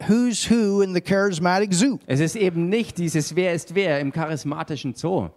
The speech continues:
Speaker 1: Oh, the preacher man, they're important.
Speaker 2: Oh, der Prediger, der ist wichtig.
Speaker 1: The praise and worship, they're important.
Speaker 2: Oder die Lobpreis- und Anbetungsleute,
Speaker 1: Well,
Speaker 2: die
Speaker 1: you
Speaker 2: sind
Speaker 1: saw
Speaker 2: wichtig.
Speaker 1: what happened today, not having somebody to do the songs.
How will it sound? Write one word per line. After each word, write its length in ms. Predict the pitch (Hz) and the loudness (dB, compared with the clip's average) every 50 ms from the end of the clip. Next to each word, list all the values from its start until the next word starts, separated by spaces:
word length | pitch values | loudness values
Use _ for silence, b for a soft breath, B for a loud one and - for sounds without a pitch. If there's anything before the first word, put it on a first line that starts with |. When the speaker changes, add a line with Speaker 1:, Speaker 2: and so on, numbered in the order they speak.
| _ _ _ _ _ | _ _ _ _ _
Speaker 1:
Oh, 160 | - 170 185 | 0 2 2
the 120 | 190 175 165 | 2 0 0
preacher 400 | - - 202 208 - - 165 147 | 0 0 0 0 -2 -2 -2 -2
man, 320 | 139 135 131 117 110 107 | -2 -2 -2 -4 -4 -2
they're 200 | 117 147 175 170 151 | -2 0 0 0 0
important. 480 | 139 117 - - 117 - - 120 123 - | -2 -4 -6 -6 -6 -6 -10 -14 -16 -8
Speaker 2:
Oh, 300 | - 139 151 170 175 180 | -4 -2 0 0 0 0
der 160 | 175 170 151 | 0 0 -2
Prediger, 500 | 127 - 143 156 180 196 214 180 160 131 | -2 0 0 0 2 0 0 0 0 0
der 220 | 120 127 156 180 190 | 0 0 0 0 0
ist 100 | 165 131 | 0 -2
wichtig. 480 | 156 151 131 - - 123 101 - - - - | -2 -4 -2 -2 -2 -2 -2 -4 -8 -12 -10
Speaker 1:
The 80 | - | -10
praise 400 | 123 - - 160 185 190 180 147 | -4 0 2 2 2 2 2 0
and 80 | 180 165 | 0 2
worship, 420 | 165 190 208 175 - 147 117 - | 2 2 0 0 -2 -4 -6 -4
they're 240 | - 147 160 185 180 | -2 0 2 2 0
important. 460 | 151 131 104 127 120 113 - - 104 120 | -2 -4 -6 -6 -8 -8 -8 -4 0 2
Speaker 2:
Oder 240 | 131 156 156 156 | 2 2 2 0
die 200 | 160 - 165 165 | 0 0 0 0
Lobpreis- 560 | 170 170 180 202 202 - 202 185 180 175 - 185 | 2 2 0 0 -2 -2 -2 -2 -2 -2 0 0
und 80 | 165 | 0
Anbetungsleute, 760 | 160 151 143 185 208 220 226 180 - - 175 156 135 120 - | 0 0 0 -2 -2 -4 -6 -8 -4 -2 0 0 0 2 4
Speaker 1:
Well, 140 | 285 285 302 | 4 4 4
Speaker 2:
die 60 | 330 320 | 4 2
Speaker 1:
you 120 | 370 403 - | 2 2 2
Speaker 2:
sind 80 | 196 | 2
Speaker 1:
saw 240 | - 320 330 349 359 | 4 4 4 4 4
Speaker 2:
wichtig. 40 | 392 339 | 4 4
Speaker 1:
what 140 | 311 285 233 | 2 2 2
happened 420 | 233 262 262 262 262 - 277 254 226 | 2 2 2 2 2 2 0 2 2
today, 360 | 240 220 208 262 285 294 311 | 2 2 2 2 2 2 2
not 240 | 277 247 233 233 196 | 2 2 2 2 2
having 340 | 220 233 226 214 220 220 | 2 0 2 2 0 0
somebody 580 | 208 - - 240 226 226 226 214 226 220 226 226 | 0 2 2 2 2 2 2 2 2 2 2 0
to 120 | 190 220 | -2 0
do 200 | 208 196 240 247 | 0 2 2 2
the 100 | 254 285 | 2 0
songs. 600 | - - 285 339 359 311 160 123 110 - - - | 0 2 2 2 2 0 -2 -4 -6 -6 -6 -6